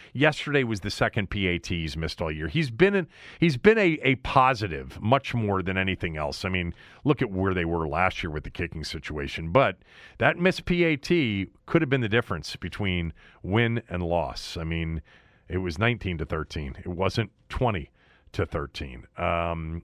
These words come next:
and I know it was a rainy day, and I know that field is not the best, and there was some wind, es-, e-, et cetera, but,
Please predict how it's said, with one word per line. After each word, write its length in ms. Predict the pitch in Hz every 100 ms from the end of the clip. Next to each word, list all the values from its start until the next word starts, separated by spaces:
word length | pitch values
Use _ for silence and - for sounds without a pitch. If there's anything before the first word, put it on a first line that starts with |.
| _
and 300 | 98 95 95
I 60 | 95
know 120 | 117
it 40 |
was 140 | 123 107
a 40 |
rainy 280 | 120 127 123
day, 260 | 117 127
and 80 | 117
I 60 | 90
know 140 | 107
that 180 | 117 110
field 400 | - 123 120 117
is 260 | 110 - - - -
not 240 | 92 113 -
the 60 |
best, 480 | 104 117 127 - -
and 220 | 87 78 - - - -
there 80 |
was 120 | 92 -
some 260 | 95 85
wind, 320 | 107 131 131
es-, 180 | 110 - -
e-, 40 |
et 280 | 95 90 87
cetera, 420 | - 117 110 113
but, 260 | 101 92